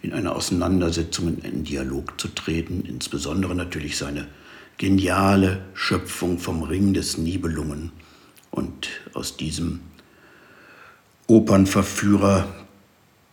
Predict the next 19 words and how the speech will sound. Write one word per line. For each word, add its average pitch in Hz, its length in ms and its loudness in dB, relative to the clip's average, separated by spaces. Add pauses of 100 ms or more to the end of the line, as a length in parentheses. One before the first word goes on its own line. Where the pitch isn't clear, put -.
(360)
gleichen 85 460 -2
Namens 87 520 -2
möchte - 380 -4
ich - 320 -10
ein 76 280 -6
Kapitel 82 600 -2 (1000)
aus - 640 2 (1500)
der 92 320 -4 (140)
ersten - 580 0 (1120)
Oper, 98 460 0 (1700)
das - 140 -8
ist - 540 -8
das - 260 -8
Rheingold. 85 760 -2 (920)
Insgesamt - 640 -6
sind - 160 -8
es - 120 -4
vier - 400 -2
Opern. 92 500 -4